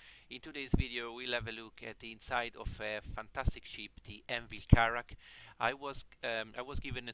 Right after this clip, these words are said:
tour of the inside of this fantastic ship yesterday from my, uh, friends, uh, of the L S E, uh, Corp. So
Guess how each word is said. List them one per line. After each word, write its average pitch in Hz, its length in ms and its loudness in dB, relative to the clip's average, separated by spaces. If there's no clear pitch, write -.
tour 113 380 -8
of 104 180 -8
the 107 200 -6
inside 113 360 -2
of 104 140 -8
this - 400 -6
fantastic 117 420 -4
ship - 300 -10
yesterday 107 500 -6
from 104 340 -8
my, 101 380 -4
uh, 104 220 -2
friends, 107 640 -2
uh, 101 560 -2
of 107 200 -8
the 104 400 -6
L 110 200 0
S 110 280 -4
E, 117 340 -8
uh, 107 400 -4
Corp. 147 440 -4
So 110 760 -4